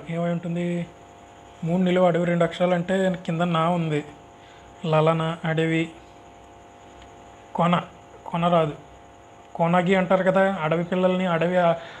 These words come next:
కోయిదొరల ఆడపిల్లల్ని, "ఏ కొనగినో తెచ్చి కట్టబెడతావు నువ్వు" అని అంటూ ఉంటారు అప్పుడప్పుడు. So, కోన, కోన అయి ఉంటుంది.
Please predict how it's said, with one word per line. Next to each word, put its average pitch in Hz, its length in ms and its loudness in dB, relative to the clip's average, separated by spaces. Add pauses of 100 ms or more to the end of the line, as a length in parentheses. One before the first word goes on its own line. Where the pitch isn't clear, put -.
(100)
కోయిదొరల 180 440 2
ఆడపిల్లల్ని, 175 680 2
"ఏ 165 100 0
కొనగినో 175 500 -2
తెచ్చి 165 280 -4
కట్టబెడతావు 165 440 0
నువ్వు" 170 160 -2
అని 170 120 -6
అంటూ 165 240 -6
ఉంటారు 165 220 -4
అప్పుడప్పుడు. 165 460 -6 (480)
So, 190 240 4 (120)
కోన, 175 420 0 (180)
కోన 175 360 4
అయి 180 240 2
ఉంటుంది. 170 460 -4